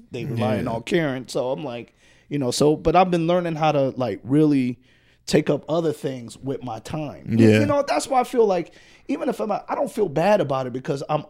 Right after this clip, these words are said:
Speaker 1: I'm, I'm constantly learning something. I'm learning
Speaker 2: Yeah.
Speaker 1: more about my daughter, because my daughter is really a, she's a daddy's girl,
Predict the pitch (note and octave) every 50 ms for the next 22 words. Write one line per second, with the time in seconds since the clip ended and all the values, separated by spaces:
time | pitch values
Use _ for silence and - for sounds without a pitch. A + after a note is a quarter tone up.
0 | _ - D#3 D#3+ D3 - - D3 C#3+ - - - G#3+ A#3 - - F3+ E3 D3+ C#3+
1 | C3 A#2 C#3 C#3+ D3 C#3+ C#3 C3 B2+ B2 - - - - - - C3 B2+ - -
2 | E2+ F#2+ B2 C3+ C#3+ C#3 A#2 A2+ G#2+ G#2+ A#2 A2 - C#3+ C#3+ C#3 B2+ A#2 B2+ B2
3 | A#2 A2+ - - _ _ _ _ _ _ _ - A#2+ B2 B2 A#2 A2 B2+ C3+ D3
4 | D3+ D3+ D#3 D#3+ D#3+ D#3+ C#3+ C3+ - - C#3 B2+ B2 - C#3 F3 G3+ F#3+ F#3 F#3
5 | E3+ D#3+ C#3+ B2+ A#2 B2+ C#3 D3 C#3+ C3+ A#2+ G#2 G#2 - - - - - F#3+ F#3
6 | D3+ A#2+ A#2 B2 B2+ B2+ A2+ G#2 G#2 - - - E2 - -